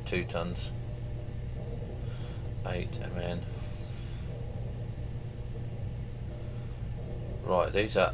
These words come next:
eight. Is that meters? What does M N stand for?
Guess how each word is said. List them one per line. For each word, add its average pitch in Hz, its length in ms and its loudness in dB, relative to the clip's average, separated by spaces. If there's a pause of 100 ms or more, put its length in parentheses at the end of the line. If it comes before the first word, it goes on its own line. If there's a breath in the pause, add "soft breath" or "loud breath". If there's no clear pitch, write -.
eight. 98 280 6 (760)
Is - 120 0
that 113 220 6 (260)
meters? 104 880 6 (1040 loud breath)
What - 140 2
does - 200 2 (220)
M 117 260 12 (140)
N 110 320 12
stand 101 480 8
for? 87 320 6